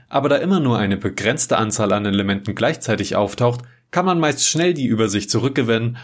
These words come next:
und einen neuen Lösungsansatz finden. Die Steuerung ist relativ simpel. Man kann rollen und springen.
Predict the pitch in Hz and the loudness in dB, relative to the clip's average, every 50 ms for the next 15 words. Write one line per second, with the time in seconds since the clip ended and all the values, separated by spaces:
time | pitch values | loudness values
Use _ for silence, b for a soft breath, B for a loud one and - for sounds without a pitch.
0 | B B 170 185 185 - - 123 120 120 120 123 135 147 147 131 120 110 104 98 | B B -2 0 0 0 0 2 2 2 2 2 2 2 2 2 2 2 2 0
1 | 98 98 98 95 95 101 123 139 139 - - 131 104 98 - - 90 82 - _ | -2 -2 0 -2 0 0 -2 -4 -4 -2 -2 -2 -2 -2 -4 -8 -10 -10 -12 _
2 | _ _ _ _ _ _ _ _ _ _ - - 123 117 113 - - 180 196 196 | _ _ _ _ _ _ _ _ _ _ -2 0 0 2 2 2 2 2 2 4
3 | 151 120 123 123 131 127 127 - - 110 104 98 98 - - 131 - - 131 113 | 4 2 2 2 0 0 -2 -2 0 0 0 0 -2 -4 -6 -6 -2 0 0 0
4 | 101 - 92 92 - - _ _ _ _ _ _ _ - 117 104 104 101 98 98 | 0 -2 -4 -6 -8 -12 _ _ _ _ _ _ _ -2 -2 -2 -2 -2 0 2
5 | 117 147 165 165 170 180 170 - - - 131 95 - - | 2 2 2 0 -2 -2 -2 -4 -2 -2 -4 -4 -4 -8